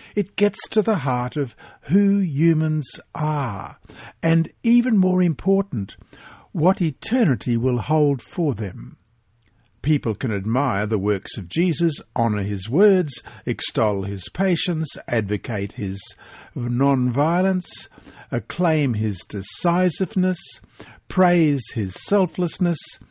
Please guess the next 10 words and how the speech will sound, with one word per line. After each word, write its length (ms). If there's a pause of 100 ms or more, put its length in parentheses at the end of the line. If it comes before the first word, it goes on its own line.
(400)
and 200
stand 480
speechless 640 (160)
at 160
the 120 (100)
cruel 580 (140)
end 360
of 120
his 260
life. 580